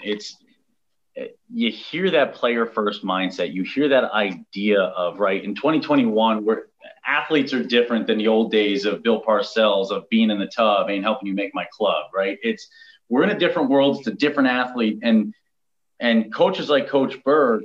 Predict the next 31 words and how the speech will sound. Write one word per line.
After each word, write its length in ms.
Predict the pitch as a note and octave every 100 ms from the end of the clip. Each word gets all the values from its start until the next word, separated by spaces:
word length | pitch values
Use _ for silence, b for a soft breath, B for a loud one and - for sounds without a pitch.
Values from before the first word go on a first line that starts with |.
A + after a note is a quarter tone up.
| -
they're, 200 | A#2+ A#2+
they're 180 | A#2+ B2
so 460 | A#2+ - E3+ F3+ G#2+
recently, 640 | G#2+ D#3+ - C#3+ G#2+ A2 G#2
they've 160 | A2
so 120 | - E3+
recently 360 | D#3+ C#3+ A#2+
been 160 | - A#2+
on 120 | B2
the 140 | G#2+
ice. 180 | F2+ F2+
They've 300 | - A2+ -
been 160 | A#2 A#2+
in 120 | A2+
that 200 | G#2 F#2
locker 320 | F#2 E2 -
room. 180 | F2+ F#2
They've 220 | G#2+ G#2+
been 140 | B2 B2+
around 400 | A2+ A#2+ A#2 A#2 B B -
a 80 | -
situation 500 | F3 - F3+ D3+ D3
like 160 | C#3
we're 220 | C#3+ D3+
in 80 | B2+
now 240 | G#2 F#2 F2+
in 80 |
Hub 200 | F2+ B2
City, 260 | - A#2+ A2
Tampa, 360 | - A#2+ A#2+ F#2+
where 380 | F2+ G2 F#2+